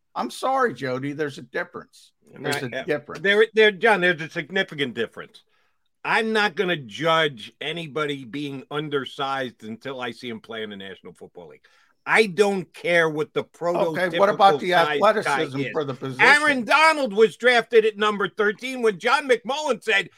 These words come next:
Speaker 2: he should have been drafted in
Speaker 1: I
Speaker 2: the top
Speaker 1: did.
Speaker 2: five. Why?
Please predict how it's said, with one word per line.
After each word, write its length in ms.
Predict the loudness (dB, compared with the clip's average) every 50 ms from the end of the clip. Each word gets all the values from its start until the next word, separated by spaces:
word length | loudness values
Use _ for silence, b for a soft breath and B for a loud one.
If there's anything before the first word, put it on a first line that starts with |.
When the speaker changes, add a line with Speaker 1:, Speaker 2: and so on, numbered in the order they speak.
| _ _
Speaker 2:
he 160 | -10 -8 -6
should 180 | 0 0 2 2
have 80 | 2
been 140 | 2 0 0
drafted 460 | 0 0 2 2 2 0 -2 2 4
in 100 | 4 4
Speaker 1:
I 80 | 4 2
Speaker 2:
the 160 | -2 -2 0
top 140 | 0 0 0
Speaker 1:
did. 100 | 0 -2
Speaker 2:
five. 340 | -2 2 4 4 4 4 2 _ _ _ _
Why? 640 | -8 -4 0 2 4 4 4 4 2 2 -2 -6